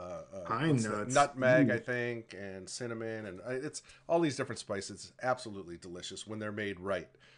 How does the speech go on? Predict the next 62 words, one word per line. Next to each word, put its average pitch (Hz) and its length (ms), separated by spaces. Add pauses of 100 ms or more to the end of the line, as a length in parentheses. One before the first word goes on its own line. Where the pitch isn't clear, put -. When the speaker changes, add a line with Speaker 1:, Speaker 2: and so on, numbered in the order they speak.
(140)
Speaker 1:
My 110 100
grandma 123 380
used 110 220
to 98 40
make 98 220
the 101 60
best 90 340
ones 85 180
ever. 82 300
Like, 90 200
no 101 140
one 98 120
could - 140
Speaker 2:
Adam 123 220
Speaker 1:
beat 120 80
her. 143 140
Speaker 2:
Huggapug, 143 460
what's 117 460
up? 160 280
What's 131 360
up? 170 140
Speaker 1:
What's 135 340
Speaker 2:
<clears throat> 143 60
Speaker 1:
up, 131 320
Adam? 110 360
Good 107 40
to 123 60 (160)
see 175 120
you, 160 60
Speaker 2:
Welcome. 170 180
Speaker 1:
brother. - 180 (340)
Good - 100
to - 60
see - 140
you. - 80 (2000)
Speaker 2:
All 143 60
right, 113 180
so 151 100
let's 151 200
do 127 220
it. 104 100
What 135 140
are 151 40
we 143 100
doing? 113 300
Let's 120 160
get 147 160
this 143 120
show 131 340
on 120 140
the 113 60
Speaker 1:
So, 175 80
Speaker 2:
road. 110 260
Let's 113 180
get 147 160
serious 131 560
about 104 320
this. 107 240
Speaker 1:
so - 540
both 156 340
our 156 140
guests, 107 560